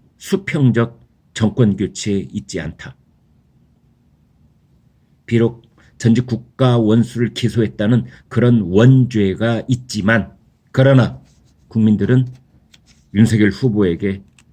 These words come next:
기대를 하고 있는데 오랫동안 한국을 통치해왔던 적폐 정치의 뿌리를 단번에 끊어야 한다는 것이다. 기득권에 물든 여의도 사람들은 할 수가 없다.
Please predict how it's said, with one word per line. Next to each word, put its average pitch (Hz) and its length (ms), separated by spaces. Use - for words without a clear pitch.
기대를 104 400
하고 95 280
있는데 90 520
오랫동안 120 840
한국을 131 540
통치해왔던 110 1080
적폐 127 380
정치의 113 600
뿌리를 131 520
단번에 107 720
끊어야 160 540
한다는 110 400
것이다. - 300
기득권에 131 500
물든 110 580
여의도 110 280
사람들은 98 520
할 117 140
수가 - 280
없다. - 300